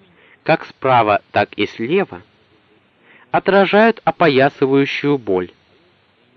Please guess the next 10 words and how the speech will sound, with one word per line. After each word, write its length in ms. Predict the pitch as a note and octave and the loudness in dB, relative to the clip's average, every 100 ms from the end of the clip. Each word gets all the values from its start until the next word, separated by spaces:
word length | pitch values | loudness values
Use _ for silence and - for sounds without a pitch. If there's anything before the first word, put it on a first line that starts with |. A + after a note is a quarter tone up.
| _ _ | _ _
Смотри 360 | C3+ C3+ F3+ | -8 -2 -2
рисунок 520 | G3 E3+ - D3+ D3+ - | -2 -4 -6 -6 -8 -10
двести 400 | A2 G#2+ B2+ - | -6 -2 -2 -2
девяносто 540 | A2 G#2 F#2+ F2+ - F#2+ | -8 -8 -8 -10 -8 -8
пятый 420 | - G2+ - G#2 - | -4 -6 -6 -10 -8
А. 180 | F#2 - _ _ _ _ _ _ _ _ _ _ _ _ _ _ _ _ _ - | -8 -8 _ _ _ _ _ _ _ _ _ _ _ _ _ _ _ _ _ -12
Опоясывание 880 | - A#2 C3 C3+ C3 - A#2+ A#2+ A#2 - | -8 -2 2 2 0 0 -2 -2 -4 -4
только 300 | B2 A2 A2 | -2 -2 -4
половины 560 | - A2+ A#2 D3+ F#3 C3+ | -2 -2 -2 -4 -6 -6
туловища 720 | A2 F#2+ D#2 E2+ - F2 | -6 -4 -6 -10 -14 -14